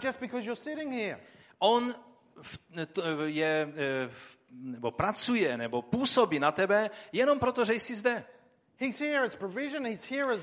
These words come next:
Speaker 1: direction.
Speaker 2: On je zde jako za-, zaopatření, jako usměrnění, nasměrování.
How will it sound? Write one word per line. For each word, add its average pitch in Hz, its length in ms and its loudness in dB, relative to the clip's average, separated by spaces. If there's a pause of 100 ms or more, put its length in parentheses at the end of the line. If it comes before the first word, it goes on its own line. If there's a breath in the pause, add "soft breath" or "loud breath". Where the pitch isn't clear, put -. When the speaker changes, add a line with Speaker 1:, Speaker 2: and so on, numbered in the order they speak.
Speaker 1:
direction. 262 800 -4
Speaker 2:
On 202 160 4
je 208 140 2
zde 190 220 2
jako 160 300 0
za-, 143 380 0
zaopatření, 220 840 0
jako 143 300 0
usměrnění, 220 840 0
nasměrování. 208 920 -2